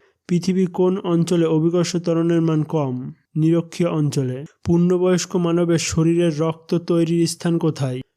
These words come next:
লোহিত অস্থিমজ্জায়। নিম্নলিখিতের মধ্যে কোনটি এক ধরনের মূল? গাজর এক ধরনের মূল।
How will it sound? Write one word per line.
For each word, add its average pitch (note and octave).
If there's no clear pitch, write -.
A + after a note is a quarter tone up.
লোহিত D#3
অস্থিমজ্জায়। D3
নিম্নলিখিতের F3
মধ্যে E3+
কোনটি F3
এক E3
ধরনের E3+
মূল? D3+
গাজর D3+
এক E3
ধরনের D#3+
মূল। D3